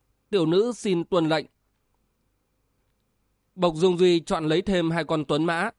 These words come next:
ba người tiếp tục lên đường. Nhưng mới đi được mấy dặm, tới một khu rừng, chợt thấy có một bọn hán tử tới gần ba chục tên, tay cầm binh khí đứng chặn đường. Mới nhìn qua cũng biết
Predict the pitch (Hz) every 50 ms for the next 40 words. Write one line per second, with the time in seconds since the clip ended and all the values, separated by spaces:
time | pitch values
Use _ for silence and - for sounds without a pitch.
0 | _ _ _ _ 202 196 196 196 185 175 160 156 156 - - 240 - - 202 139
1 | 143 160 156 147 147 151 147 139 110 87 - _ _ _ _ _ _ _ _ _
2 | _ _ _ _ _ _ _ _ _ _ - 170 185 190 185 185 180 170 175 196
3 | 196 220 185 165 170 151 139 143 151 160 180 196 220 190 143 - - _ _ _
4 | - 160 175 226 247 226 - - 185 165 135 151 151 143 113 90 - _ _ _
5 | _ _ - 196 185 - 175 175 180 214 247 - - 196 208 240 240 180 180 175
6 | 156 156 143 147 156 208 226 - 202 160 143 131 - _ 156 147 180 233 226 208
7 | 160 147 151 151 156 156 151 - 160 - - 170 156 147 127 101 - _ _ _
8 | _ _ _ 220 214 202 - 202 170 160 165 175 190 180 160 - 170 156 165 202
9 | 233 - - 160 165 196 254 240 - 196 147 135 156 160 147 127 101 85 - _
10 | _ _ _ _ _ _ _ _ _ _ _ _ _ _ _ _ _ _ _ _
11 | _ _ _ _ _ _ _ 147 165 180 220 247 220 170 143 - 160 156 151 139
12 | 113 90 - _ - 208 240 254 214 233 262 -